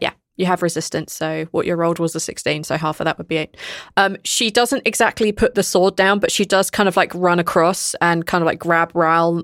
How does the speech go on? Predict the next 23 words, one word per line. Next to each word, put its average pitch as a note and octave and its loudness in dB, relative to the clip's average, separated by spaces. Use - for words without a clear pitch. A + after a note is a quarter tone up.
um, D#3+ -2
like, - -6
uh, - -2
on F3+ 0
the E3 0
hoodie, C4 0
<laughs> - -2
and G3 2
she A3 0
kind G#3+ 0
of, G3 0
like, F3 0
begins F#3+ 0
to F#3+ 2
drag F3+ 2
him F#3 2
back F3+ 0
to F3+ 0
camp, E3 0
and E3+ 0
you E3+ 2
hear F3 2
them, E3 0